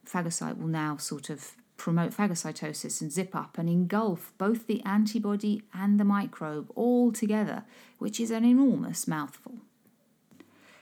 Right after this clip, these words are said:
Now, antibody-dependent cellular cytotoxicity is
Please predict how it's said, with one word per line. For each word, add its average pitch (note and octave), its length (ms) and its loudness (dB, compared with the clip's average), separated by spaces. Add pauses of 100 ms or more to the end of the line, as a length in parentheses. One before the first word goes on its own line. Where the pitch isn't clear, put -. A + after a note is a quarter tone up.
(160)
Now, G3+ 420 4
antibody-dependent G3 1500 2
cellular E3+ 560 0
cytotoxicity - 1300 -2 (720)
is G#3+ 580 4